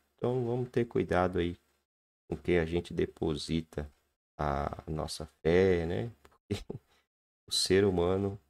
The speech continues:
ele é falho. Quando ele tem poder, meus amigos, a situação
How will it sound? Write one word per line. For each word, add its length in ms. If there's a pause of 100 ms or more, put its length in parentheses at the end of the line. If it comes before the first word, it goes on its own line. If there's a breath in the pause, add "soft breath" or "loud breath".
(520)
ele 200
é 100
falho. 460
Quando 260
ele 160
tem 200
poder, 600
meus 240
amigos, 440 (280)
a 40
situação 760